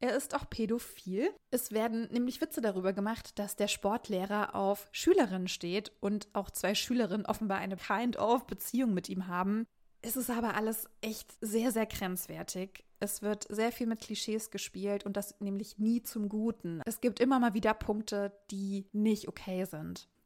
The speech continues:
Das Fazit aus diesem ersten Film war für mich, dass ich die Beweggründe von Katie irgendwie nachvollziehen konnte.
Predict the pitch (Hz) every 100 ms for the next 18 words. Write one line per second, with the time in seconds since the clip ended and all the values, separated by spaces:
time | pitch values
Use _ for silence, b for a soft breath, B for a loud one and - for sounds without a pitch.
0 | _ - 226 - - 240 330 - 277 -
1 | 233 226 226 208 208 240 - 214 - 220
2 | 202 202 208 226 208 202 220 262 - -
3 | 208 202 - - - 247 240 214 220 262
4 | - 208 196 196 - 220 - - 226 208
5 | 208 - 254 277 226 226 226 - - -
6 | 170 180 - 175 180 190 226